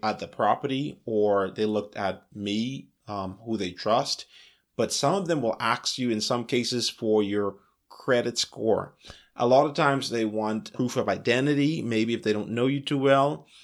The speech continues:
And sometimes, um, they'll ask you even to, um, use the property as collateral. I think it's fine for certain deals. Just make sure it works. Make sure it's the best thing. And finally, it is so simple.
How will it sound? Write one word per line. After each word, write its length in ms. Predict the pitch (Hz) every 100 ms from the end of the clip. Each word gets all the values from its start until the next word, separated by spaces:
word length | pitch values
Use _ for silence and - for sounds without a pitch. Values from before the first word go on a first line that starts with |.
| - _ -
And 160 | 110
sometimes, 800 | - 127 127 139 123 123 120 -
um, 300 | 117 107 107
they'll 220 | 104 101
ask 360 | 101 104 104 -
you 200 | 113 110
even 580 | - 110 107 107 107 107
to, 400 | - 107 101 104
um, 180 | 101 101
use 220 | 104 113
the 40 | 107
property 360 | - 117 113
as 100 | 104
collateral. 840 | - - 95 95 117 156 160 165 - -
I 140 | 120
think 260 | 120 143 135
it's 120 | 110
fine 480 | - 123 113 139 160
for 140 | 143
certain 300 | 107 127 123
deals. 320 | 110 117 139
Just 180 | - -
make 220 | 98 104
sure 280 | - 123 120
it 240 | 120 107 -
works. 300 | 104 117 -
Make 160 | 98
sure 160 | 104 117
it's 80 | 104
the 80 |
best 320 | 78 104 110 -
thing. 220 | 123 131
And 180 | 107 98
finally, 520 | - 117 120 120 123
it 200 | 131 123
is 160 | 110
so 180 | - 123
simple. 600 | 120 - 117 113 98 95